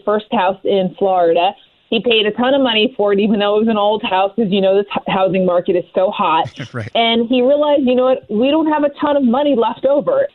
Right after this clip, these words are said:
Speaker 1: And even if I wanted to pay a contractor to do things, do repairs or redo my popcorn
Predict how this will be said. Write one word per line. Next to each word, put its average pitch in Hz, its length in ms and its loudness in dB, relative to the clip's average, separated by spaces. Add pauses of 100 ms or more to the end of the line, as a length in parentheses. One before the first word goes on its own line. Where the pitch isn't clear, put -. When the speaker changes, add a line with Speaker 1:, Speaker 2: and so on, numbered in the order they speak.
Speaker 1:
And 262 300 2
even 247 240 0
if 311 140 -2
I 262 100 2
wanted 226 460 0 (140)
to 226 260 0 (100)
pay 226 180 0
a 240 60 0
contractor 214 720 -2
to 208 160 -2
do 208 420 0
things, 208 480 0
do 196 140 2
repairs 233 720 2 (140)
or 208 260 2
redo 208 400 0
my 190 220 0
popcorn 196 680 -2